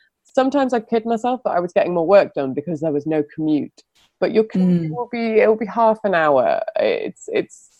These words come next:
Speaker 1: yeah, you know, as soon as I could afford a studio, I got, I got one for a charity, so it wasn't super expensive by London standards.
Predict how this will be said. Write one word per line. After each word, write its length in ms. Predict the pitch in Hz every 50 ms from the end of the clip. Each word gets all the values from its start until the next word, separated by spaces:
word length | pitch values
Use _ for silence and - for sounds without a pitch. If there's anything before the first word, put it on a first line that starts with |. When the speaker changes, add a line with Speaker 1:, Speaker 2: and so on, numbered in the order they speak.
| _ - -
Speaker 1:
yeah, 160 | - 190 165
you 120 | 175 202
know, 120 | 190 165 147
as 120 | 170 -
soon 140 | - 254 262
as 100 | 262 -
I 80 | 262 240
could 120 | - 226
afford 280 | 226 214 - 185 180 175
a 40 |
studio, 500 | 175 - - 170 165 156 160 160 160 156
I 120 | 135 165 175
got, 140 | - - 165
I 60 | 190
got 120 | 220 208
one 140 | 190 185 185
for 120 | - 185
a 80 | 175 175
charity, 460 | 175 - 165 156 147 147 147 - 151
so 140 | 143 - 143
it 100 | 147 -
wasn't 340 | 147 170 160 156 147 123 - _ _ _ _ _ _
super 360 | - - - 220 226 220 185
expensive 440 | 170 156 - - 151 151 147 - 151
by 100 | - 143
London 380 | 139 147 151 151 135 147 143 139
standards. 640 | - - 143 143 143 135 135 131 - - - -